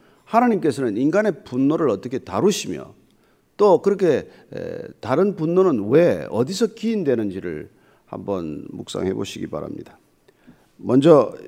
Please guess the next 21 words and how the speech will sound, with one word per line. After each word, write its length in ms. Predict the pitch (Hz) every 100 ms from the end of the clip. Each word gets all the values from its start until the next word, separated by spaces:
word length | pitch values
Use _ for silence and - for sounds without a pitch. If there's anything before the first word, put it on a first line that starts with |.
| -
십오 360 | - 175 165
절, 160 | 147 147
십육 440 | - - 160 156
절이에요. 500 | - 135 107 98 120 - _ _ _ _ _ _ _ _ _ _ -
시작. 580 | - - 117 113 - _ _ _ _ _ _ _
모세가 440 | 143 160 220 208
돌이켜 420 | 156 170 180 180
산에서 440 | 147 - 202 175 160
내려오는데 760 | 139 196 185 147 127 107 90
두 120 | 151
증거판이 680 | 156 147 147 156 160 170 170
그의 160 | 160 151
손에 280 | - 185 156
있고 180 | - 98
그 140 | 147
판의 280 | 135 160 147
양면 380 | 123 143 175 165
이쪽 360 | 180 233 220
저쪽에 720 | 208 185 - 185 165 147 175 170
글자가 500 | 160 143 - 143 156
있으니 440 | 139 123 98